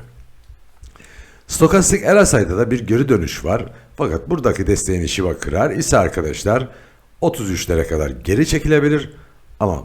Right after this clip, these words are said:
yok, buradan döndüğünde ilk etapta otuz dokuz ve kırk bantları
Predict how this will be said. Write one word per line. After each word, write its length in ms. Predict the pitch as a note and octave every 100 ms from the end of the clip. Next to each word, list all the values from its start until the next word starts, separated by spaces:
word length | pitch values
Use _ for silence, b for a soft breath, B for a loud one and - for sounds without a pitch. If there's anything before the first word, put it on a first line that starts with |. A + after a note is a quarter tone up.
| -
yok, 340 | A2 G#2+ -
buradan 480 | B2 B2 F#2+ D#2 -
döndüğünde 760 | G#2+ A2+ G2+ G2+ F2+ B2+ C#3+ -
ilk 220 | D3 A2+
etapta 360 | D#2 C#2+ - -
otuz 380 | - G2+ C#3 A#2
dokuz 400 | A#2 C#3+ G#2+ E2+
ve 260 | B2 C3 B B -
kırk 340 | - E3+ -
bantları 640 | F2+ E2+ - E2+ B2+ F3